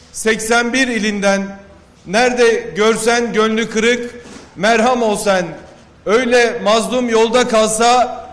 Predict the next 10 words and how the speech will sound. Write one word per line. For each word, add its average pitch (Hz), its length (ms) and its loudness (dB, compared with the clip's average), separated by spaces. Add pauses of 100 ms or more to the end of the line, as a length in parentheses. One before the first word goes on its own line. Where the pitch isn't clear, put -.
(160)
yoldaşı 233 720 2
ol 208 240 0
sen." 202 440 0 (180)
diyen 220 440 0 (520)
Hoca 220 300 2
Ahmet 226 520 2
Yesevi 220 420 0
dergahından 202 720 2 (720)
"Bir 240 240 -2
olalım, 233 680 2